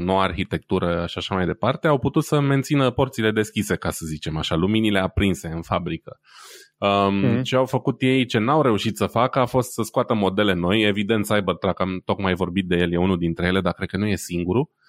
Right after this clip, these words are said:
Speaker 1: și, uh, au oferit mult mai puține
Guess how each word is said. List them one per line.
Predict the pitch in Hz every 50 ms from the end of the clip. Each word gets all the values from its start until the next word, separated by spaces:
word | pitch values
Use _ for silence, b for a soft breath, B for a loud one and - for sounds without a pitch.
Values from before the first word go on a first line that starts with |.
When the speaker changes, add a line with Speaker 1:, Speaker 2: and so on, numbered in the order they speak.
| B B B B B B B B _ -
Speaker 1:
și, | - - - - - - - 156 156 156 160 156
uh, | 156 151 147 147 151 147 147 147 - - - - - - -
au | 123 135 151 151 147 - -
oferit | - 143 143 - 160 160 165 170 165
mult | 160 165 165 160
mai | 156 147
puține | - 160 147 - 160 156 156